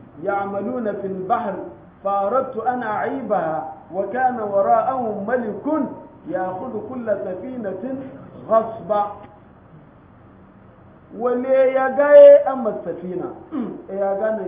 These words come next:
ni milagba da ci kyana, ni ci ujila ni, ebo nga de sha'awa nga mafi zando de mu, nga ya sha'awa mu. E,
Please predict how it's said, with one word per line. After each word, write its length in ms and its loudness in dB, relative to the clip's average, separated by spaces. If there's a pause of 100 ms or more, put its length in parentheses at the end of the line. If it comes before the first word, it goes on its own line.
ni 100 -6
milagba 600 -6
da 180 -10
ci 60 -14 (180)
kyana, 280 -8 (880)
ni 140 -14
ci 80 -14
ujila 640 -2
ni, 160 -8 (720)
ebo 580 -2 (1080)
nga 180 -4 (100)
de 220 -6
sha'awa 500 0
nga 160 -2
mafi 540 -8 (800)
zando 520 -4
de 60 -8
mu, 140 -10 (220)
nga 120 -8
ya 320 -4
sha'awa 300 -2
mu. 160 -10 (920)
E, 60 -4